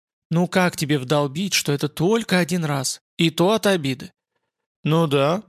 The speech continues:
ответил я. «Ты, конечно, не виновата». «Нисколько», заверила она.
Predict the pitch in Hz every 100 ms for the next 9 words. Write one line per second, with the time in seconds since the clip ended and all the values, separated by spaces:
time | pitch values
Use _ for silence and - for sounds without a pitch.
0 | - 151 151 147 143 139 151 151 _ -
1 | - 262 247 240 233 202 185 170 123 135
2 | 170 160 139 120 - - _ _ _ -
3 | 208 269 247 - 156 139 - - _ -
4 | 135 156 143 131 131 131 127